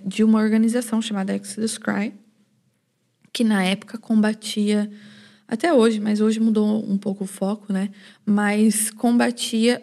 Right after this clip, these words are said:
o tráfico humano, né? Mais específico de mulheres na prostituição. E eu fiz contato com uma das líderes lá e caí naquele trabalho de tradução, traduzindo o material do inglês pro português, porque eles tinham projetos para o Brasil.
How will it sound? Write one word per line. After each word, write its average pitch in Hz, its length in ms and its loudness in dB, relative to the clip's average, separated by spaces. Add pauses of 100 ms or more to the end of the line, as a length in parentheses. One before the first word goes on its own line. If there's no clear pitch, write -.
o 220 120 -2
tráfico 214 500 -4
humano, 226 440 2 (220)
né? 208 160 -2 (360)
Mais 214 260 2
específico 214 540 -2
de 208 120 -2
mulheres 226 560 2
na 214 100 -2
prostituição. 202 760 -4 (640)
E 226 140 6
eu 240 120 6
fiz - 540 -2 (520)
contato 247 640 0
com 240 220 -2
uma 214 160 4
das 226 200 0
líderes 240 440 0
lá 233 460 0
e 285 340 -6
caí 320 340 -2
naquele 285 340 -4
trabalho 240 520 -2
de 233 120 -8
tradução, 240 840 -2 (500)
traduzindo 233 600 0
o 254 40 0
material 240 480 2
do 214 100 0
inglês 214 320 0
pro 214 120 -10
português, 214 500 0
porque 220 200 -8
eles 220 180 -2
tinham 226 180 0
projetos 240 560 0
para 214 220 -2
o 190 40 -4
Brasil. 180 340 -4